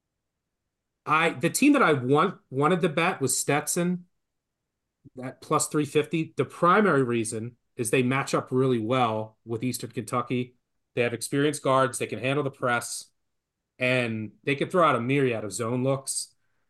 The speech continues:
Connie Jones does a great job. They switch up their defense a lot. Eastern Kentucky really struggles against zone defenses.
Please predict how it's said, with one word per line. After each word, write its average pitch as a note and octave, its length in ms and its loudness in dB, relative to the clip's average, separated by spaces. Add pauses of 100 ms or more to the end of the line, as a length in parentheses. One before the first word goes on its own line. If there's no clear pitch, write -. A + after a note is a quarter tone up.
(160)
Connie C#3+ 200 2
Jones B2 240 -2
does G#2 100 -12
a G#2 60 -10
great A#2+ 320 -4
job. G#2 260 -8
They G2+ 160 -10
switch C#3+ 300 -6
up C3 120 -4
their A2+ 80 -8
defense A#2+ 400 -6
a A#2 60 -10
lot. A#2 220 -4
Eastern B2+ 180 -6
Kentucky A2 340 -10
really G#2 200 -6
struggles A2 400 -10
against - 480 -12
zone A2 200 -8
defenses. G#2 600 -12